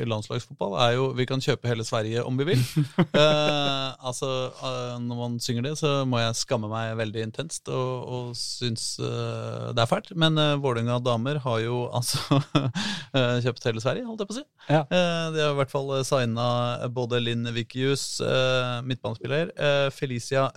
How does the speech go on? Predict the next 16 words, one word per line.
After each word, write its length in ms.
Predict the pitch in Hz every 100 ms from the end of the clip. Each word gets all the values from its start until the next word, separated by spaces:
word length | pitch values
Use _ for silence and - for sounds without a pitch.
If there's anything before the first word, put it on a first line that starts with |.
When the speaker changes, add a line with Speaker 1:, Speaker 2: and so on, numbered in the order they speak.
| 123
Speaker 1:
Rogic, 680 | 120 156 160 165 254 - - 214
en, 300 | 208 196 190
eh, 320 | 185 180 175
niogtjue 560 | 160 160 214 240 226 214
år 80 |
gammel, 260 | 214 202 196
eh, 200 | 196 190
angriper, 540 | 190 180 165 175 196 190
og 140 | 196 -
Alison 380 | 175 220 254
Abbe, 460 | 214 175 117 117 151 - - - -
ehm, 1120 | _ 151 151 147 143 143 139 139 139 131 131 131 -
fra 240 | - 135 131 131 131
en 100 | 156
wingback 520 | 139 117 113 - - -
fra 420 | - 139 123 131